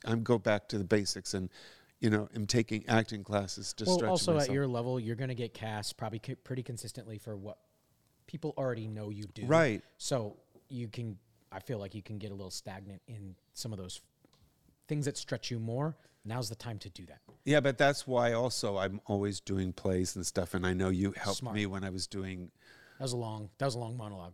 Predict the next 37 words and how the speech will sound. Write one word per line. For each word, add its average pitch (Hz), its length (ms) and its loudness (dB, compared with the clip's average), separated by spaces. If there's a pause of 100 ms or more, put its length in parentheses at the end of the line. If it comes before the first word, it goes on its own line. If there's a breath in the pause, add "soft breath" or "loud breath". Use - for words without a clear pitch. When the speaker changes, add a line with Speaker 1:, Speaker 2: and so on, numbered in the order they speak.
Speaker 2:
That 127 80 -6
was 113 80 -2
the 117 60 -4
Speaker 1:
Vanya, 110 160 0
Speaker 2:
longest 107 240 -4
Speaker 1:
Sonia, 104 280 -4
Speaker 2:
monologue 98 300 -14
Speaker 1:
uh, - 20 0
Speaker 2:
I've 101 140 0
ever 90 120 -12 (120)
heard. 104 80 -6
Speaker 1:
Masha, 101 320 -4
and 101 120 -8
Spike - 460 0 (100)
at 101 200 0 (140)
South 104 300 4
Coast 117 280 0
Rep, 110 220 2 (120)
and 104 220 2
you 113 180 0
helped 107 280 -2
me 104 180 4
before 110 440 4
I, 101 180 2 (320)
fir-, 120 200 4
my 104 160 -2
first 110 360 -2
day 107 120 2
of 98 100 -2 (440 loud breath)
rehearsal. 107 500 2
You 98 140 -2
helped 110 260 2
me. 104 80 -4
It 101 120 -6
was 113 180 -2
like 117 200 4
a 95 140 -2